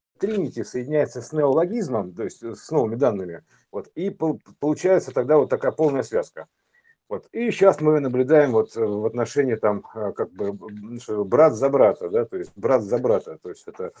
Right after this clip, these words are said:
око за око, то есть то, что, ш-, одно за иным, то есть, а, э, прячется, то есть ск-, скрыто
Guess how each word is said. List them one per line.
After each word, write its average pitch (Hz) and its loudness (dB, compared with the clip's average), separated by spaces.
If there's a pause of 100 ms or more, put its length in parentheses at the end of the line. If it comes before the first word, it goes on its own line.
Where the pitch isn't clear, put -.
(360)
око 135 0
за 131 4
око, 117 2
то 98 -8
есть - -8
то, 123 -8
что, 127 -6
ш-, - -18
одно 139 -2
за 147 2
иным, 117 -4
то 101 -6
есть, 95 -8
а, 104 -2
э, 110 -8
прячется, 95 -4
то 90 -4
есть 87 -4
ск-, - -20
скрыто 165 0